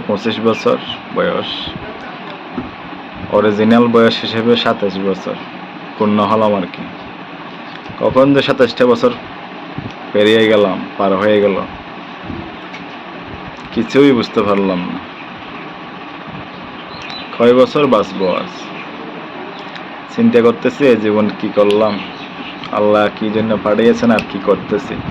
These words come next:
যে জন্য পাঠিয়েছেন সেই কাজগুলোকে আমরা সঠিকভাবে করতেছি?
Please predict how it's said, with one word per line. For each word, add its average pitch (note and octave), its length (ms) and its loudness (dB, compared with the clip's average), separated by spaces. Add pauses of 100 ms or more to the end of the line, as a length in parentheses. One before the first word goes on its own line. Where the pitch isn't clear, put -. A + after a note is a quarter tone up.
(1600)
যে A#2+ 160 8
জন্য C3 300 4
পাঠিয়েছেন C3 520 2
সেই C#3 220 2
কাজগুলোকে C3 640 4
আমরা C3 260 4
সঠিকভাবে A#2+ 560 4
করতেছি? A#2+ 460 4